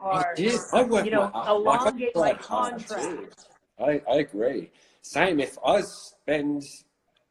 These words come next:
Speaker 1: a lot of time, you know, like, just to get that one shot, you know, that they needed a shot in the mag, a certain shot, or Billabong needed a certain photo, they wanted to, you know, I'd stay out there for four hours, six hours in the water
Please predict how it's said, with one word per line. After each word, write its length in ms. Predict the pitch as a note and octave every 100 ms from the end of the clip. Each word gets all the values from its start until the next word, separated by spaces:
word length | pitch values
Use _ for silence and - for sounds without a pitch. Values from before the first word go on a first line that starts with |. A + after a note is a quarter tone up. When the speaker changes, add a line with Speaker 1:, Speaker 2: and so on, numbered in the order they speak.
| _ A#2
Speaker 1:
a 40 |
lot 220 | B2 D3+
of 80 | E3+ -
time, 180 | C3+ B2+
you 100 | C3+
know, 140 | G2
like, 200 | A2+ A#2+
just 200 | - -
to 80 | C#3+
get 160 | C#3 -
that 180 | B2 C3
one 200 | C3 C3
shot, 360 | - C#3+ A#2 G2
you 100 | G#2+
know, 260 | A#2 A#2+ A2+
that 260 | G#2+ - _ _ _ -
they 100 | G#2+
needed 280 | A#2+ B2 A2+
a 80 |
shot 300 | A2+ - A#2 A#2
in 40 |
the 60 | A2
mag, 400 | A2 G#2+ G#2+ G#2+
a 40 |
certain 360 | G2 A#2 A2 G#2+
shot, 420 | - G2+ G2 G#2
or 180 | G2+ F#2+ - _ _ _ _
Billabong 460 | A#2 A2 A2 G#2+ G#2 -
needed 380 | A2+ A2+ A2 G#2+
a 140 | G2+ - _
certain 500 | - - A#2+ A2 G#2+
photo, 640 | - - A2+ A2+ G#2+ G#2+
they 100 | A2
wanted 200 | A2 A2
to, 60 | G#2 - _
you 120 | G#2 G#2
know, 240 | F2 F#2+ - _ _ _ C3
I'd 140 | F3+
stay 320 | - D3+ D3+
out 60 | C#3+
there 120 | B2+
for 160 | B2 A2+
four 460 | - A2+ A2+ A2
hours, 320 | G#2+ G#2+ G#2+ -
six 220 | G2 -
hours 240 | F#2+ F#2 -
in 140 | A#2
the 100 | B2
water 360 | G2+ G#2+ G#2